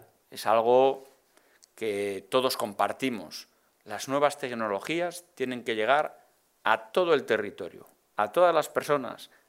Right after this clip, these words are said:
a todas las empresas, pero a todo el territorio, para que haya oportunidades de futuro en toda nuestra comunidad. Y también el desarrollo sostenible.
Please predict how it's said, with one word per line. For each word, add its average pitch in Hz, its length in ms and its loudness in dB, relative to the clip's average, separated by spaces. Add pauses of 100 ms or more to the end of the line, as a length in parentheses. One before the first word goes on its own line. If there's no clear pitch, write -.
(120)
a 117 140 -2
todas 160 240 4
las 151 160 0
empresas, 120 560 -4 (440)
pero 104 220 -2
a 101 100 -2
todo 143 200 -2
el 139 100 -4
territorio, 120 560 -2
para 104 380 -2
que 135 100 -2
haya 147 180 4
oportunidades 113 680 -4
de 127 80 -12
futuro 131 460 -8 (520)
en 104 180 -12
toda 120 280 0
nuestra 113 380 -2
comunidad. 98 520 -2 (1000)
Y 131 80 -8
también 147 360 4
el 156 140 2
desarrollo 135 520 2
sostenible. 117 640 -6